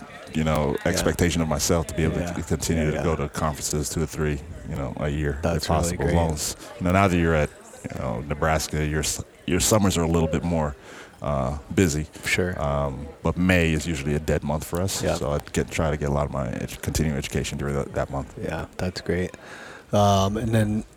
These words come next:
Speaker 2: <clears throat> so Ron was at U S F. Did you, is that, 'cause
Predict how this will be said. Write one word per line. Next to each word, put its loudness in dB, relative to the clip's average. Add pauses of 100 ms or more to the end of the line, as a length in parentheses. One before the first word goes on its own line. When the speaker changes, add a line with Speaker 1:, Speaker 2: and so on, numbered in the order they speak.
(100)
Speaker 2:
<clears throat> 8
so 6
Ron 8
was 6
at 8
U 6
S 4
F. 4
Did 0
you, 6
is 0
that, 6 (680)
'cause 0